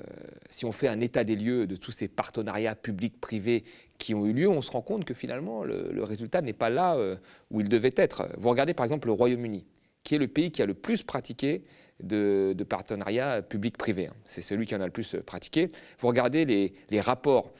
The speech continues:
euh, du National, euh, Audit Office, hein, qui est l'équivalent de la, la, la Cour des comptes, vous vous rendez compte que chaque fois qu'il y a eu des délégations au privé, il y a eu des surcoûts. Pourquoi il y a eu des surcoûts ? Parce que le taux d'endettement est beaucoup plus cher quand on est un, dans le secteur privé que quand on est public. Parce que quand on est dans le secteur privé, il faut payer les actionnaires.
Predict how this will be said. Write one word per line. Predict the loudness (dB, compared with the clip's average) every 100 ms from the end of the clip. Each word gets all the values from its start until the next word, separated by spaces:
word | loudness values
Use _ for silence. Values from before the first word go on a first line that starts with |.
| -20 -12 -6
euh, | -2 0 0 -2 -2
du | -2
National, | 0 0 0 0 2
euh, | 2 0 -2 -4 -4 -4 -2
Audit | 0 0 0
Office, | 0 0 0 0
hein, |
qui | -2
est | -4
l'équivalent | -2 -2
de | 0
la, | 0
la, | 0
la | -4
Cour | -4 -2
des | -2
comptes, | 0 -2 -4 -20 -14 -2
vous | 4
vous | 4
rendez | 4 2
compte | 0 -2 0
que | -2 -2 -4
chaque | 0 2 2
fois | 2 0
qu'il | 2
y | -4
a |
eu |
des | 0
délégations | 0 2 -2 -4 -8
au |
privé, | -8 -6 -4 -2
il |
y |
a | -2
eu |
des | -4 -6
surcoûts. | -8 -12 -20 -12
Pourquoi | -2 0
il |
y |
a | 2
eu |
des | -2
surcoûts ? | -4 -4 -2 0
Parce | 0
que | -2
le | -2
taux | 0
d'endettement | 0 -2 -4 -4
est | -4 -6
beaucoup | -8 -8
plus | -4
cher | 0 -2
quand | -2 -10
on |
est | -8
un, | -8 -10 -14 -10
dans | -8
le | -6
secteur | -6 -6
privé | -2 -2
que |
quand | -4 -8
on | -8
est |
public. | -8 -4 -4 -4 -2
Parce | -2 2
que | 2
quand | 2 0
on |
est | -2
dans |
le | -2
secteur | -4 -4
privé, | -4 -4
il |
faut | -4
payer | -6 -4
les | -2 -4
actionnaires. | -2 -2 0 -2